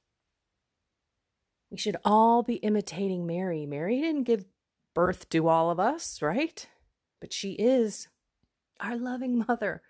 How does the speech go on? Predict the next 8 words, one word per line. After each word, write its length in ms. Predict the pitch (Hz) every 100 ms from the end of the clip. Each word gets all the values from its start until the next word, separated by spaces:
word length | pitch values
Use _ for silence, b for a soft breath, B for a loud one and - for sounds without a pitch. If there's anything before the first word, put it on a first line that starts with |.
| b b b b -
who 240 | 262 254
just 320 | 247 240 233
wants 460 | 190 196 208 226 226
to 180 | - 226
bring 360 | 208 202 196 180
us 240 | 175 -
to 120 | -
Jesus. 800 | 170 180 190 190 - - - -